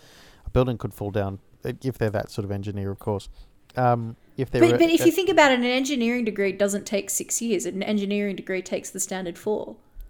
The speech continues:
Speaker 1: But, but do you think that, that the fact that it's a university degree at all,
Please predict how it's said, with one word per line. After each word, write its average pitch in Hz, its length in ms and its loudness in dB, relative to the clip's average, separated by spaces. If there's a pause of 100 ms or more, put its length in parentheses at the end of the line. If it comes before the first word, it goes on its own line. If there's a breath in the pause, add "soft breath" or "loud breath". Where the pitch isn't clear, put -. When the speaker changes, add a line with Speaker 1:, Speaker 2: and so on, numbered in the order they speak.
(540 loud breath)
Speaker 1:
But, 135 260 2
but 143 140 4
do - 100 -4
you 131 60 0
think 143 300 0
that, 127 200 6 (200)
that 123 180 2
the 123 100 0
fact 120 260 2
that 117 80 -4
it's 113 180 -6
a 117 40 -6
university 110 540 -2
degree 104 360 -4
at 110 160 -2
all, 107 360 -2